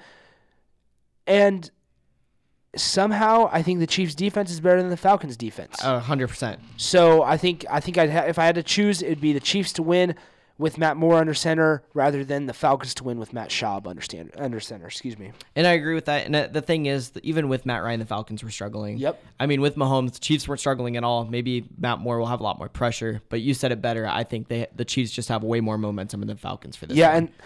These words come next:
Speaker 1: the Chiefs are averaging twenty-eight points per game.
Speaker 2: Okay.
Speaker 1: Um, their defense is aver-, or giving up twenty-one points per game. I don't expect that same production from Matt Moore. Than I, than I don't see them putting up twenty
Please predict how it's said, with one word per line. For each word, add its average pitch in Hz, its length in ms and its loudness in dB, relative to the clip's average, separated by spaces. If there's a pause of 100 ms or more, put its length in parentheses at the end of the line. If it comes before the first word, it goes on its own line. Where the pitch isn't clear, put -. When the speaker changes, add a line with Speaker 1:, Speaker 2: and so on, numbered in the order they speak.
(220)
Speaker 1:
the 165 80 2
Chiefs 254 300 4
are 196 60 8
averaging 180 380 6
twenty-eight 185 480 2
points 180 240 -2
per - 180 -8
game. 143 460 -2 (380)
Speaker 2:
Okay. 151 320 0
Speaker 1:
Um, 160 320 10
their 147 140 6
defense 185 440 4
is 151 140 -2
aver-, 165 480 8
or 160 40 8
giving 151 320 2
up 147 140 0
twenty-one 151 640 2
points 123 320 -6
per 120 160 -8
game. 92 300 -12 (840)
I 151 80 0
don't 180 220 8
expect 175 320 2
that 151 160 2
same 165 320 2
production 143 640 0 (320)
from 139 600 2 (320)
Matt 135 300 0
Moore. 120 380 2
Than 123 120 -4
I, 117 320 -4
than 127 480 -6
I 151 140 4
don't 170 160 4
see 165 140 -2
them 156 120 2
putting 147 300 -2
up - 140 -4
twenty 110 440 -4